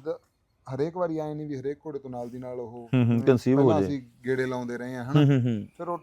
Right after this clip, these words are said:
Speaker 1: ਤਰੱਕੀ ਦੀਆਂ ਕਿਰਾਇਆ ਭਾੜਾ ਉਹ
Speaker 2: ਹੂੰ,
Speaker 1: ਬੰਦੇ
Speaker 2: ਹੂੰ।
Speaker 1: ਨੂੰ ਉਹ ਕਰ ਦਿੰਦਾ
Speaker 2: ਔਖਾ
Speaker 1: ਜੀ।
Speaker 2: ਕਰਦਾ ਬਾਈ।
Speaker 1: ਆਪਾਂ ਇੱਕ ਐਂ ਵੀ ਰੱਖਿਆ ਹੋਇਆ ਜੀ,
Speaker 2: ਹੂੰ।
Speaker 1: ਜਿਵੇਂ ਘੋੜੀ ਕਿਸੇ ਦੀ ਘੋੜੀ 'ਚ ਦਿੱਕਤ ਨਾ ਹੋਵੇ।
Speaker 2: ਠੀਕ ਹੈ ਵੀਰੇ।
Speaker 1: ਵੀ ਘੋੜੀ 'ਚ ਇਨਫੈਕਸ਼ਨ ਨਾ ਹੋਵੇ ਜਾਂ ਕੋਈ ਓਵਰੀ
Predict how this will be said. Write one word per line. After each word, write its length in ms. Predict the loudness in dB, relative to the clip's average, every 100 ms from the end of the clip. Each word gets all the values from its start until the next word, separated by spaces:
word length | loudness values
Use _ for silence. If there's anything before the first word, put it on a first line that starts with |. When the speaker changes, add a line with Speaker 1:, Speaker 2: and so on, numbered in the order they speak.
| _ _ _ _ _
Speaker 1:
ਤਰੱਕੀ 340 | -6 -6 -8
ਦੀਆਂ 520 | -6 -6 -6 -6 -8 -10
ਕਿਰਾਇਆ 440 | -6 -4 -2 -4
ਭਾੜਾ 520 | -4 -2 0 0 -2 0
ਉਹ 60 |
Speaker 2:
ਹੂੰ, 120 | 4 4
Speaker 1:
ਬੰਦੇ 200 | 4 2
Speaker 2:
ਹੂੰ। 80 |
Speaker 1:
ਨੂੰ 140 | 0 -2
ਉਹ 160 | -4
ਕਰ 180 | -4 -6
ਦਿੰਦਾ 180 | 2 8
Speaker 2:
ਔਖਾ 240 | 10 10
Speaker 1:
ਜੀ। 60 | 8
Speaker 2:
ਕਰਦਾ 240 | 6 4
ਬਾਈ। 180 | 2 0 -2 -2
Speaker 1:
ਆਪਾਂ 600 | -2 _ 0 2 -2 -12
ਇੱਕ 260 | _ -18 -6 -4
ਐਂ 140 | -4
ਵੀ 100 | -6
ਰੱਖਿਆ 320 | -8 -6 -4
ਹੋਇਆ 160 | -2 -2
ਜੀ, 160 | -6 -12 -4 2
Speaker 2:
ਹੂੰ। 140 | 2
Speaker 1:
ਜਿਵੇਂ 140 | 0 -4
ਘੋੜੀ 200 | -4 -4
ਕਿਸੇ 320 | -6 -8 -8 -10
ਦੀ 100 | -8
ਘੋੜੀ 360 | 0 2 2
'ਚ 80 | 0
ਦਿੱਕਤ 380 | -4 -2 -4 -4
ਨਾ 160 | -6
ਹੋਵੇ। 240 | -6 -10 -14 _ 6
Speaker 2:
ਠੀਕ 200 | 8 10
ਹੈ 80 | 6
ਵੀਰੇ। 160 | 4 0 -10 _ -14
Speaker 1:
ਵੀ 80 |
ਘੋੜੀ 280 | -6 -2 -2
'ਚ 60 | -4
ਇਨਫੈਕਸ਼ਨ 460 | -8 -8 -8 -8
ਨਾ 120 | -4 -2
ਹੋਵੇ 320 | -2 -4 -4
ਜਾਂ 280 | -4 -6 -6
ਕੋਈ 180 | -6
ਓਵਰੀ 320 | -4 -4 -6